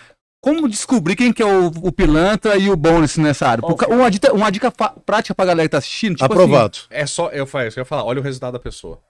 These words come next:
Speaker 1: Sim.
Speaker 4: Olha o
Speaker 1: Quanto que ele
Speaker 4: resultado dela.
Speaker 1: aprova, ou ele fala, porque às vezes
Speaker 3: Quanto
Speaker 1: ele
Speaker 3: que
Speaker 1: foi
Speaker 3: ele,
Speaker 1: aprovado
Speaker 3: não,
Speaker 1: também.
Speaker 3: não, não, mas o que tem assim, às vezes uma pessoa,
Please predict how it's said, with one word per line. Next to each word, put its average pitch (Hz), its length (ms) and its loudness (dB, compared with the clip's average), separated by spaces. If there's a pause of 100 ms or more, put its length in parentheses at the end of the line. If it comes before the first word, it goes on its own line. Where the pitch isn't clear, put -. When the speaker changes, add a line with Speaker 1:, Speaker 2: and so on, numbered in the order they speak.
Speaker 1:
Sim. - 180 -12
Speaker 4:
Olha 113 60 -10 (260)
o - 20 0
Speaker 1:
Quanto 120 100 -6
que 190 80 0
ele 185 80 4
Speaker 4:
resultado 160 240 0
dela. 240 160 4
Speaker 1:
aprova, 247 200 4 (160)
ou 220 60 2
ele 190 120 0
fala, 196 140 -2
porque - 180 -8 (160)
às 233 100 -2
vezes 180 160 2
Speaker 3:
Quanto 190 140 2
Speaker 1:
ele 233 40 2
Speaker 3:
que 214 60 4
Speaker 1:
foi 214 80 8
Speaker 3:
ele, 220 100 4
Speaker 1:
aprovado 254 100 4
Speaker 3:
não, 160 100 2
Speaker 1:
também. 180 160 4
Speaker 3:
não, 180 160 4
não, 170 100 0
mas 156 140 2
o 160 80 -8
que 170 160 -2
tem 185 160 0
assim, 165 280 -2
às 127 140 0
vezes 147 200 0
uma 170 100 0
pessoa, 151 500 -2